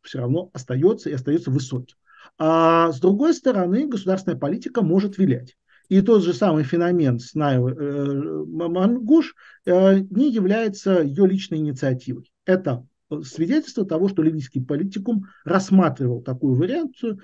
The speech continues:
и активно на этом направлении работал. Влияние коллективной травмы или катастрофы на складывание исторической памяти и представления политического воображения ливийского общества всё ещё очень важно.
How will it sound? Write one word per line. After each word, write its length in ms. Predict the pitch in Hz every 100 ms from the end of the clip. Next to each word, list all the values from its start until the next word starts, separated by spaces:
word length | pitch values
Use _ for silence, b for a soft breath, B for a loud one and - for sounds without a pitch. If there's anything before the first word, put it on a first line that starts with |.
| B
и 140 | 254 285
активно 540 | - 185 131 226 208
на 80 | 139
этом 240 | 156 156 131
направлении 400 | 131 131 139 127
работал. 400 | 123 120 - _ B B B
Влияние 460 | - 202 269 262 226
коллективной 600 | 214 220 - 254 226 190 190
травмы 580 | 190 202 180 123 123
или 140 | 131 156
катастрофы 720 | 156 185 196 190 269 302 -
на 120 | 175
складывание 560 | 180 - 220 175 160 160
исторической 560 | - 180 180 - -
памяти 540 | 135 196 202 190 147 143
и 20 |
представления 600 | 135 127 170 170 190 151
политического 420 | 131 160 160 147
воображения 580 | 143 156 165 160 165 131
ливийского 440 | 143 156 131 180
общества 380 | 262 302 - 143
всё 140 | 131 220
ещё 160 | 190
очень 220 | 156 - 156
важно. 300 | 135 117